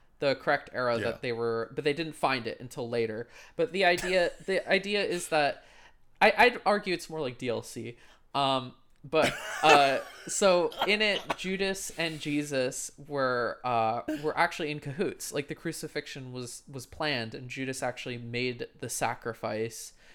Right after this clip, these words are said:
Speaker 1: to be kinda the scapegoat for everyone intentionally. Like, it was, it was part of the plan that he would be the per-, because Jesus had to go on the cru-,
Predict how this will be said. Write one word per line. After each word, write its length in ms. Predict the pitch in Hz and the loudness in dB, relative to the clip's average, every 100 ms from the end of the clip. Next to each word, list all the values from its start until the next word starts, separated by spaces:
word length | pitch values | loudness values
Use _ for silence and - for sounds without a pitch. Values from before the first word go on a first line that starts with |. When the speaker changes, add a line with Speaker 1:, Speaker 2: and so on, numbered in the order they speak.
| _ | _
Speaker 1:
to 260 | - 143 123 | -8 -4 -4
be 360 | 120 123 120 117 | -4 -4 -2 -4
kinda 400 | - 117 113 110 | -6 -4 -4 -4
the 80 | 117 | -6
scapegoat 640 | - 123 120 - 113 - | -4 -4 -4 -4 -6 -8
for 360 | - 113 113 - | -10 -8 -6 -4
everyone 720 | 113 113 107 107 107 107 113 - | -4 -4 -6 -6 -8 -10 -12 -14
intentionally. 580 | 127 123 123 120 - 110 | -12 -8 -6 -6 -10 -10
Like, 200 | - 117 | -10 -8
it 80 | 120 | -8
was, 240 | 120 - - | -8 -10 -12
it 60 | 123 | -10
was 280 | 117 113 - - | -10 -10 -16 -8
part 240 | - 139 131 | -2 0 -2
of 80 | 123 | -8
the 60 | |
plan 420 | - 131 113 107 110 | -10 -6 -6 -8 -10
that 160 | 110 - | -12 -10
he 100 | 123 | -6
would 320 | 113 110 107 - - - - 135 | -2 -2 -4 -14 -20 -20 -20 -6
be 220 | 135 131 | -2 0
the 140 | 127 123 | 0 -4
per-, 280 | - 135 120 - | -4 -4 -4 -4
because 240 | 196 208 | -4 -4
Jesus 380 | - 202 202 - - | -4 -4 -4 -6 -12
had 480 | - - 214 208 160 | 0 6 8 8 2
to 120 | - | -8
go 240 | 147 131 120 | -2 0 0
on 120 | 113 | -4
the 80 | 110 | -10
cru-, 260 | - 117 | -10 -12